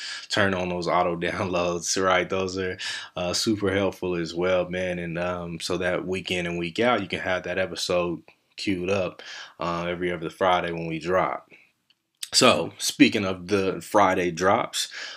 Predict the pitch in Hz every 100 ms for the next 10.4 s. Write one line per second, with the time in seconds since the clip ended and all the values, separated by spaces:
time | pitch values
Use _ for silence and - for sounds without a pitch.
0 | - 92 92 90 95 98 98 - 98 101
1 | 92 92 92 98 92 - 90 90 - 95
2 | 92 90 104 110 - 90 87 85 117 117
3 | 92 - - 127 113 101 101 117 113 101
4 | 90 92 101 - 98 92 92 95 87 -
5 | 95 92 90 87 - - - 87 92 -
6 | 101 - - - 98 101 - - - -
7 | - - 110 95 90 85 98 113 - 101
8 | 92 87 85 85 95 92 87 85 87 90
9 | 85 - 87 82 98 98 95 90 85 -
10 | 92 95 123